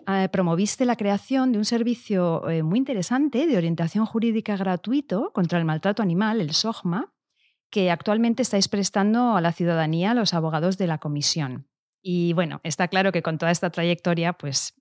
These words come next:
eres un referente en el mundo de la protección animal. Pero para aquellos que quizá no te conocen tanto, me, me gustaría saber cómo llegaste hasta aquí, si siempre quisiste ser abogado,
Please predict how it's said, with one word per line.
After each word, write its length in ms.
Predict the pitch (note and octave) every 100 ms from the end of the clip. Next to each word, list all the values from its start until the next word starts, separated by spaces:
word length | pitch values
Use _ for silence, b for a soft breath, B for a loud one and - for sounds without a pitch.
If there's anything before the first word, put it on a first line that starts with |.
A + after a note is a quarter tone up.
| -
eres 220 | D3+ D#3
un 80 | D#3+
referente 580 | D3 D#3 F3+ C#4+ D#3+ -
en 120 | D#3+
el 120 | D3 D3+
mundo 260 | F3 G3+
de 100 | F3
la 120 | D#3+
protección 400 | D#3 D3+ D#3+ F3
animal. 420 | E3+ D#3+ F3+ E3+ A3+ _ _ _ _ _ -
Pero 200 | F#3+ F#3
para 140 | F#3 F#3+
aquellos 260 | G#3+ C4
que 100 | D4
quizá 240 | B3+ - A#3
no 140 | A3+
te 80 | A3+
conocen 420 | G#3 G#3 G#3+ G3+
tanto, 500 | A#3 A#3+ A#3 A3 D#4+
me, 220 | G3+ E3 - _
me 120 | F3
gustaría 380 | E3 E3 E3 F3+
saber 320 | A#3 G#3 A3
cómo 200 | G#3+ G3
llegaste 380 | F#3 F3+ F3+ G3
hasta 180 | F3 F3
aquí, 440 | E3 C#4 C4+ B3+
si 100 | A#3
siempre 320 | E3+ F3+ E3 F3
quisiste 380 | E3+ E3 -
ser 160 | E3 E3
abogado, 500 | D#3 D#3+ G#3+ A3